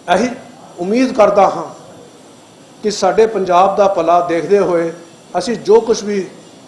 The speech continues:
ਹੋਰ ਆਪਣੀ ਕੁਰਬਾਨੀਆਂ ਵੀ ਦੇ ਸਕਦੇ ਹਾਂ। ਬਾਕੀਆਂ ਨੂੰ ਵੀ ਮੈਂ ਐਗਜ਼ਾਂਪਲ ਦੇ ਰਿਹਾ ਕਿ ਆਪਣੇ ਨਿੱਜੀ ਫੈਸਲਿਆਂ ਵਾਸਤੇ, ਆਪਣੇ ਨਿੱਜੀ ਫਾਇਦਿਆਂ ਵਾਸਤੇ, ਛੋਟੇ-ਛੋਟੇ ਕਾਰਨਾਂ ਵਾਸਤੇ ਅਸੀਂ ਨਾ ਬਹਿ-, ਅਹ, ਮਤਲਬ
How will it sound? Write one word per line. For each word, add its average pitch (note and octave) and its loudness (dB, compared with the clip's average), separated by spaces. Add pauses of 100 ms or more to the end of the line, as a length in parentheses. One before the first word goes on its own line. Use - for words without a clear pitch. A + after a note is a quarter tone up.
ਹੋਰ B3 6
ਆਪਣੀ D4 2
ਕੁਰਬਾਨੀਆਂ G#3 0
ਵੀ G3+ -4
ਦੇ F3 -2
ਸਕਦੇ F3 -2
ਹਾਂ। G3+ -2 (320)
ਬਾਕੀਆਂ A3 4
ਨੂੰ C4+ 4
ਵੀ C4 0
ਮੈਂ A#3+ 0
ਐਗਜ਼ਾਂਪਲ F#3+ -2
ਦੇ F#3+ 0
ਰਿਹਾ G3+ -2 (320)
ਕਿ A3 4
ਆਪਣੇ A#3 2
ਨਿੱਜੀ A#3 0
ਫੈਸਲਿਆਂ G3 0
ਵਾਸਤੇ, G3 0
ਆਪਣੇ A3 -2
ਨਿੱਜੀ A3+ -2
ਫਾਇਦਿਆਂ G3+ 2
ਵਾਸਤੇ, G#3 0 (500)
ਛੋਟੇ-ਛੋਟੇ A3 4
ਕਾਰਨਾਂ F#3+ 2
ਵਾਸਤੇ F#3 -2 (340)
ਅਸੀਂ G3+ -4 (540)
ਨਾ A3+ 0 (280)
ਬਹਿ-, F3+ -2
ਅਹ, G3 0
ਮਤਲਬ G3+ -4